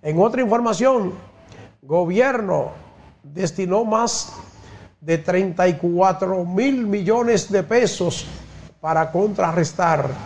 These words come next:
inflación en el primer semestre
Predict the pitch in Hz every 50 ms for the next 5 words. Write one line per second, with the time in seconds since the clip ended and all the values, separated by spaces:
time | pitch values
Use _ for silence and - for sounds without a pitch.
0 | - - - - - - - - - - - _ - 185 185 165 143 175 170 165
1 | 151 - - 196 202 196 175 147 147 151 - - - - - - - - - -
2 | - _ _ - 160 170 170 165 160 151 - 165 165 165 165 185 196 190 - -
3 | 175 170 175 190 190 160 - - - 156 139 131 -